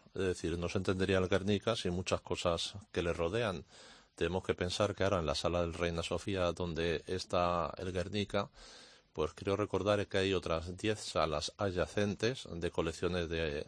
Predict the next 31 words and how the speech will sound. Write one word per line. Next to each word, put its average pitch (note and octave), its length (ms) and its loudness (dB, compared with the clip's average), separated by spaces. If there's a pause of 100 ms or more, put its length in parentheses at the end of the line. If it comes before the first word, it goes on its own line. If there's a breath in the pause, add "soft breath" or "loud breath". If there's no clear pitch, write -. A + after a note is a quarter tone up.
(180)
vinculadas F2+ 720 0
a, C#2+ 160 -2
a D2 120 -4
las D2+ 120 -2
colecciones E2 400 -6
españolas G2+ 580 -4 (760 loud breath)
que G#2 120 2
intentan A#2 680 2 (520)
explicar G2+ 640 2
qué F#2 120 2
es - 120 -2
el D#2+ 100 0
Guernica. D2 560 -4 (1120 loud breath)
Por F2+ 160 4
tanto, A#2 600 2
no F2+ 400 -2
se G2+ 120 0
puede G2 180 4
hablar G2+ 240 4
del F2+ 120 2
desplazamiento E2+ 720 -2
sin F2+ 200 -4
más F#2 240 0
de F#2+ 60 -2
un F#2+ 100 0
cuadro, G#2 360 4
sino E2 220 -4
que D#2 100 0
habría E2 240 0
que F#2 60 -2
estar, G2+ 300 2